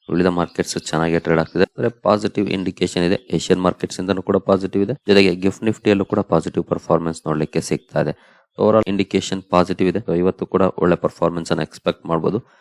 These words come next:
but ಕ್ಲೋಸಿಂಗ್ ಯಾವ ರೀತಿ ಇರುತ್ತೆ ತುಂಬಾ ಇಂಪಾರ್ಟೆಂಟ್ ಆಗುತ್ತೆ, ನೋಡೋಣ ಅದನ್ನ. So as of now ಇಂಡಿಕೇಶನ್ ಪಾಸಿಟಿವ್ ಇದೆ. ನಂತರ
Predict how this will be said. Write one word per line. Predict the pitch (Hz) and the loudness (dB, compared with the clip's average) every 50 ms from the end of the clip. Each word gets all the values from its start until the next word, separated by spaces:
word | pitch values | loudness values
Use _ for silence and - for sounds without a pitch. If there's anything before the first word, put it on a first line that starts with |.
| _ _ _ _ - | _ _ _ _ -6
but | 87 - - | -6 -6 -4
ಕ್ಲೋಸಿಂಗ್ | - - 90 92 87 90 95 92 90 - - | 0 2 4 4 4 2 0 -6 -6 -6 -2
ಯಾವ | 78 78 | 0 2
ರೀತಿ | 78 80 78 - - | 2 2 0 0 0
ಇರುತ್ತೆ | 78 78 73 - 80 82 | -2 0 0 -2 -4 -4
ತುಂಬಾ | 82 85 _ _ - 78 80 78 | -4 -6 _ _ -10 -4 -4 -2
ಇಂಪಾರ್ಟೆಂಟ್ | 73 76 78 - 80 76 - 78 76 71 | -2 -4 -4 -4 -4 -4 -4 -6 -8 -6
ಆಗುತ್ತೆ, | 73 73 73 73 - - 131 - _ _ _ _ _ - | -6 -6 -6 -6 -10 -12 -14 -14 _ _ _ _ _ -10
ನೋಡೋಣ | 80 78 76 69 67 67 69 | -4 -2 0 0 0 -2 -4
ಅದನ್ನ. | 71 71 73 73 73 - _ _ _ - | -4 -6 -6 -8 -8 -12 _ _ _ -4
So | - 90 104 | 0 2 4
as | 110 113 | 4 2
of | 107 117 110 | 0 0 -2
now | 110 - - | -4 -2 -2
ಇಂಡಿಕೇಶನ್ | 98 98 95 95 - - 92 90 - 101 104 - - | -4 -2 -2 -2 -2 -2 -4 -4 -4 -8 -8 -4 0
ಪಾಸಿಟಿವ್ | - 85 80 76 76 - 80 78 | 2 2 2 2 0 -4 -4 -4
ಇದೆ. | 76 - 90 - _ _ _ _ _ _ - | -4 -6 -8 -12 _ _ _ _ _ _ -4
ನಂತರ | 117 123 120 127 | -4 0 2 2